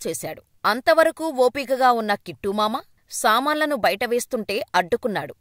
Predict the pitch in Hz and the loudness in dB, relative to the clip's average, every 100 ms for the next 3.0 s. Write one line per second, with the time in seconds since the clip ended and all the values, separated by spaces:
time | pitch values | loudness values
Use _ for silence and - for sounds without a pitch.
0 | _ - 143 214 247 226 190 262 _ - | _ -16 -8 -6 -2 -2 -2 -6 _ -2
1 | 175 202 240 254 180 233 _ _ - 190 | 0 0 0 0 -2 -4 _ _ -8 -4
2 | 214 196 254 208 180 226 262 233 160 | -4 -2 -2 2 2 2 0 -4 -6